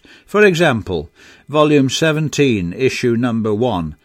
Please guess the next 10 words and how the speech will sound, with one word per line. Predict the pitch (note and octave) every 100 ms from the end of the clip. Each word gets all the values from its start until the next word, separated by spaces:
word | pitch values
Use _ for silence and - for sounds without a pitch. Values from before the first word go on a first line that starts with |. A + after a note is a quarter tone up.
| -
that | A#2+ A2+
was | G2 -
two | C#3 A#2+
thousand | A#2+ A2 F2+ G2 G2+
and | F2
three, | - A2
two | G#2 A#2 G#2
thousand | G#2 F#2 F#2
and | F2+ F2+
four, | - G2 G#2